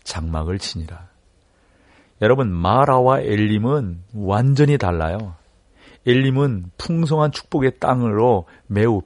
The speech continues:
비옥한 곳입니다. 그곳에는 칠십 주의 종려나무와 열두 개의 우물이 있었습니다.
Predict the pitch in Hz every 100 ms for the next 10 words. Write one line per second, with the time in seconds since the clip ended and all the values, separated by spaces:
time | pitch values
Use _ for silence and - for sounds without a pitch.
0 | - 113 113 - 110 101 90 90 80 82
1 | 85 _ _ _ _ _ - - - 139
2 | 143 143 143 147 101 - _ - - 170
3 | - - 143 127 123 117 113 98 98 98
4 | 135 147 _ _ 101 110 - 107 104 101
5 | 117 117 98 87 85 - 90 85 -